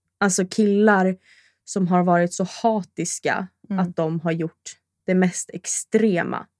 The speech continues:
Speaker 2: Mhm.
Speaker 1: för att få ut sin frustration.
Speaker 2: Ja.
Speaker 1: Jag vet inte om du har hört om massskjutningen som, eh, Elliot Rodger gjorde.
Speaker 2: Jo, jag har sett, eh,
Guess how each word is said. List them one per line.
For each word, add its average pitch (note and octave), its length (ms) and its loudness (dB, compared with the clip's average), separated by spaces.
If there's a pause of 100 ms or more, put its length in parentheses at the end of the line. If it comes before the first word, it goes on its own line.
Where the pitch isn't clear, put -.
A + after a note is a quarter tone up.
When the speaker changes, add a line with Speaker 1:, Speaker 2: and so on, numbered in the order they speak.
(640)
Speaker 2:
Mhm. G3 760 -4 (280)
Speaker 1:
för G3 60 2
att F3+ 120 0
få F3+ 140 -2
ut F3 120 -2
sin F3 140 -2
frustration. - 720 -6 (100)
Speaker 2:
Ja. F3 240 -6 (400)
Speaker 1:
Jag G#3+ 180 4
vet B3 140 0
inte G#3 160 0
om F#3 80 2
du F3 60 -2
har E3+ 80 0
hört F3 400 -2
om F3+ 300 0
massskjutningen F#3 1300 -2
som, F3 640 -6
eh, F#3 280 -6 (100)
Elliot F3 500 -4
Rodger G#3+ 340 0
gjorde. - 400 -8 (1160)
Speaker 2:
Jo, B3 440 -2
jag D4+ 240 0
har C4+ 320 0
sett, - 680 -6
eh, G3+ 1040 -2